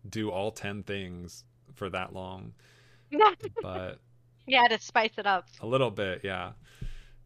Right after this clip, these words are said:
Speaker 1: So Jathan wins immunity, and, uh,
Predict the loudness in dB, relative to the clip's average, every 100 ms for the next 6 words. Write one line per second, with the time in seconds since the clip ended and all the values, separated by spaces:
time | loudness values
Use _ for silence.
0 | -20 -16 -10 -2 0 0 0 -2 -4 -10
1 | -16 2 4 6 4 4 2 0 -2 -2
2 | -4 -4 -6 -10 _ -20 _ _ -6 -2
3 | 0 -2 -6 -6 -4 -4 -6 -6